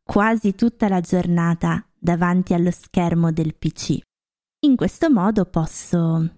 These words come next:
rilassarmi, magari sdraiarmi, chiudere gli occhi e immergermi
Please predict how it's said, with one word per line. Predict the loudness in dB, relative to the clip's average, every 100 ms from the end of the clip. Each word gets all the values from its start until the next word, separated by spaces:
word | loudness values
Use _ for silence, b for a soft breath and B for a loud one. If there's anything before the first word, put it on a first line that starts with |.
| _
rilassarmi, | -2 0 -2 -6 -4 -2 0 -2 0 -2 -2 _ -4
magari | -2 0 0 0 -2
sdraiarmi, | -4 -4 0 0 0 0 0 0 2 2 0 -4 _ _ _ _
chiudere | -2 0 2 0 0
gli | 0 0
occhi | 0 -4 -8 -6 -4 -4 _
e | -4 -2 -2 -6 _ _ _ _ _ _ 0
immergermi | 2 4 2 2 -2 -2 -2 0 0 0 -2